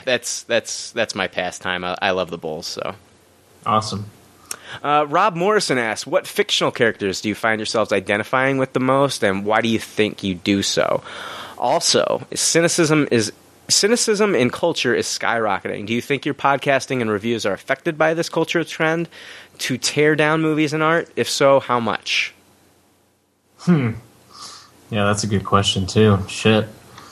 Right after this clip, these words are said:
Speaker 2: Um, yeah, I mean, I, I, it really pisses me off, all the cynicism. I mean, the, the thing is, is that the, the loudest voices are generally gonna be the dumbest.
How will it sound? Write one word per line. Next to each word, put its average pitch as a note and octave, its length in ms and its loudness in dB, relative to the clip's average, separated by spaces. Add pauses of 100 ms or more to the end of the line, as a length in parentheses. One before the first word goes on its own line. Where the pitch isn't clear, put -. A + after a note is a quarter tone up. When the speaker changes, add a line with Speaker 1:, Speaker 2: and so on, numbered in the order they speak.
(560)
Speaker 2:
Um, B2 640 2 (680)
yeah, G3 240 4
I F#3 40 6
mean, F#3+ 160 6
I, E3 340 4
I, E3 260 -2
it F3+ 180 4
really G#3 240 4
pisses C#3 440 2
me A2+ 140 4
off, A#2 440 2
all C3+ 200 0
the G#2 100 -2
cynicism. G#2 720 0
I C#3 100 -4
mean, D#3 380 2
the, D3+ 120 0
the D#3 220 0
thing F3+ 280 2
is, C#3+ 260 4
is A2+ 140 2
that A2+ 500 2 (540)
the, C3+ 300 4
the C#3 180 2
loudest D3+ 460 4
voices B2+ 500 0
are A#2 60 0
generally A2+ 380 2
gonna G#2+ 180 2
be G#2+ 140 0
the G#2 100 -4
dumbest. G2 680 -2